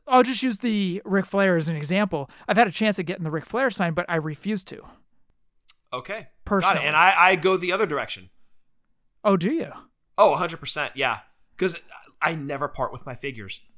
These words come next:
Speaker 2: So to me, that Ric Flair, as beautiful as it is, would look even better with pink paint on the front of it, with Ric Flair sixteen-time woo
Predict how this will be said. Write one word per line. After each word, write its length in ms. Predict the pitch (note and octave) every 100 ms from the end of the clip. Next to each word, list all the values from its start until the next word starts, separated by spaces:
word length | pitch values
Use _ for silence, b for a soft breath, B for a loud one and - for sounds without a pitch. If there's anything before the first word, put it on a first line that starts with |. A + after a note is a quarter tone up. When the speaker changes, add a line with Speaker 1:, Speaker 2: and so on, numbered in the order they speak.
| _
Speaker 2:
So 300 | - F#3 D3+
to 180 | C#3+ D#3
me, 360 | E3 C4 F#3 C#3+
that 280 | D3+ D#3+ C#3+
Ric 160 | E3
Flair, 580 | - E3 G3 D3 G#2+ G#2+ _ _ _ _ _ _ _ _
as 200 | C3+ A#2+
beautiful 560 | G#2+ C#3+ G#3 G#3+ G3 F#3
as 100 | D#3
it 60 | E3+
is, 440 | G3+ A#2 A#2 - _ _ _ _ _ _
would 140 | D3+
look 220 | E3+ F3+ -
even 360 | F#3+ D#3 C#3+ G#2 F#2+ -
better 460 | G#3 A3 G#2 G#2 _ _ - _ _
with 200 | B2+ A#2+
pink 260 | - G#3 -
paint 320 | - A3+ C4+ - C#3+
on 100 | C3
the 60 |
front 240 | A#2+ D3 B2
of 80 | A2
it, 220 | B2 - _ _ _ _ _ _ _ _ _ _
with 200 | A#2 A#2+
Ric 200 | A#2 E3+
Flair 420 | - E3 E3 E3 E3
sixteen-time 1160 | - F3 - E3 D3+ E3 D3+ D3+ D3 D3 B2+
woo 560 | C3+ E3+ E3+ E3 F3